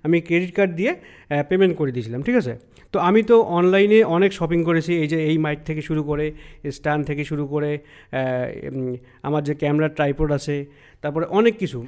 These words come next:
মানে আমার YouTube-এ কাজ করার বয়সে যতগুলো গিয়ার্সের প্রয়োজন হয়েছে, আমি সব কিছুই, আহ, অনলাইনে পারচেজ করেছি, ঠিক আছে? তো এক্ষেত্রে অনেক সুবিধা হয়, আহ, অনেক, আহ, দূর থেকে প্রোডাক্টগুলো আসে, আমার বাড়ি থেকে লোকাল মার্কেটে অত প্রোডাক্ট নেই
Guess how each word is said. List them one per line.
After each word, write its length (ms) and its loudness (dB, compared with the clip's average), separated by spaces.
মানে 140 0
আমার 200 2
YouTube-এ 420 0
কাজ 260 0
করার 240 2
বয়সে 360 0
যতগুলো 420 -2
গিয়ার্সের 440 -4
প্রয়োজন 340 -2
হয়েছে, 280 -2
আমি 220 2
সব 260 -2
কিছুই, 300 -2
আহ, 320 -2
অনলাইনে 360 4
পারচেজ 320 -2
করেছি, 280 -8
ঠিক 120 0
আছে? 220 -2
তো 220 8
এক্ষেত্রে 500 4
অনেক 260 4
সুবিধা 360 4
হয়, 140 2
আহ, 540 -2
অনেক, 440 -2
আহ, 200 0
দূর 240 0
থেকে 240 -2
প্রোডাক্টগুলো 460 0
আসে, 300 0
আমার 460 -4
বাড়ি 260 -4
থেকে 340 -4
লোকাল 280 0
মার্কেটে 400 0
অত 200 -2
প্রোডাক্ট 420 -2
নেই 240 2